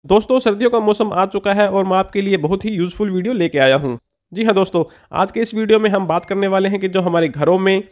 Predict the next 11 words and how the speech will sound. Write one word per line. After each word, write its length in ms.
जो 140
हम 200
रूम 200
हीटर 240
या 180
फिर 240
कुकिंग 300
हीटर 240
यूज़ 200
करते 240
हैं, 140